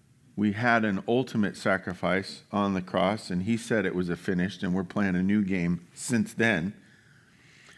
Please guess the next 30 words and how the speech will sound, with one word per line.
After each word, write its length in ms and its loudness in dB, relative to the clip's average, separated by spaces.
But 160 4
today 320 8
when 200 6
we 140 6
do 200 6
bread, 400 4
is 180 2
bread 320 4
for 120 2
you 180 6
more 340 4
than 200 2
just 200 -2
hunger? 440 0
"Well, 120 4
I'm 60 6
hungry, 340 6
so 140 2
I 40 6
need 180 2
something 200 2
to 120 6
eat. 80 6
Uh, 60 6
I'll 260 6
have 160 2
some 100 -4
bread." 160 -2
Yeah, 180 6
but 220 0